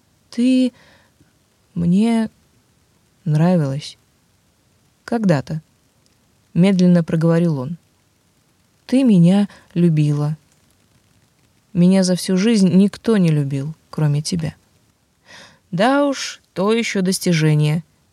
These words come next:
Быть единственной, кто повёлся на этого самовлюблённого говнюка. Киара поднялась с места и обошла стол.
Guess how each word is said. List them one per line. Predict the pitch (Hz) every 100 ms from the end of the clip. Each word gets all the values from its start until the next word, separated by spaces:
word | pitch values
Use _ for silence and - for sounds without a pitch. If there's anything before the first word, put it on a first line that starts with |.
| -
Быть | 165 202 185
единственной, | 165 160 156 226 254 226 180 170 160 160
кто | - 214
повёлся | 190 190 254 262 - 208
на | 196 -
этого | 277 277 - 220
самовлюблённого | 220 - 190 180 175 170 180 208 196 185 180
говнюка. | 165 170 165 165 131 151 _ _ _ _ _ _ _ _ _ _ _ - - _ -
Киара | 185 180 165
поднялась | 165 170 165 151
с | -
места | 247 277 - 220
и | -
обошла | 196 185 190 - 202
стол. | 190 - 160 135